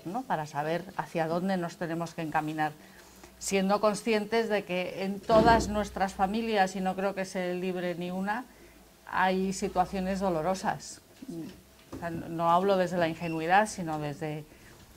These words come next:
desde la búsqueda de la voluntad de Dios, ¿no? Entonces, ahora vamos a plantear un poco cuál es el panorama actual,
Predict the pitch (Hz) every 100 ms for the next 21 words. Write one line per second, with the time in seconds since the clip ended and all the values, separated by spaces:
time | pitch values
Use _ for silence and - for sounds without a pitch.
0 | - 170 151 156 151 151 - 160 185 -
1 | 202 190 185 170 160 160 156 165 156 151
2 | 147 147 147 226 285 - - - 196 190
3 | 208 214 262 269 - 226 226 233 247 247
4 | 220 214 220 220 233 226 233 247 254 254
5 | - - - - - 220 233 240 214 208
6 | 185 180 190 208 202 190 - 208 208 262